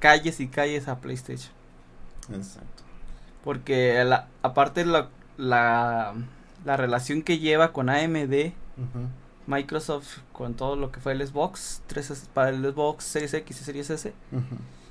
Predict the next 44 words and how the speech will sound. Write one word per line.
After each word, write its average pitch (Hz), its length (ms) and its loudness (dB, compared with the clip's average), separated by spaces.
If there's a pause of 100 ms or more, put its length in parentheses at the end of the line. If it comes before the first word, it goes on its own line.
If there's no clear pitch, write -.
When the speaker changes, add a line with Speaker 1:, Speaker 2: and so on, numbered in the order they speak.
(140)
Speaker 1:
y 135 80 -8
que 131 160 -2
se 131 80 0
esperó 127 320 2
a 139 100 0
que 143 300 2
salieran 123 320 2
los 143 100 2
nuevos 131 320 0
chips 135 380 -4
y 131 60 -8
todo 135 160 -8
este 135 260 -10
show, 139 340 -2
el 123 160 -8 (640)
Xbox, - 480 -6 (800)
le 135 180 2
está, 131 380 6
le 135 160 2
va 131 120 8
a - 40 8
dar 143 120 6
una 147 180 0
vida 143 220 0
muy 135 260 -2
enorme 127 360 -4
a 120 60 -6
sus, - 160 -12
sus - 160 -12
consolas. 131 520 -14 (640)
Speaker 2:
Exacto. 117 240 -18 (460)
Speaker 1:
Pues, - 140 -20
para 139 120 0
los 127 120 -2
que 127 80 -10
tengan 165 320 -4
un 180 120 0
Xbox 165 400 0
Series 160 240 -2
X 165 300 -2
y - 40 -6
un 151 60 -4
Series 143 220 -4
S, 170 260 -2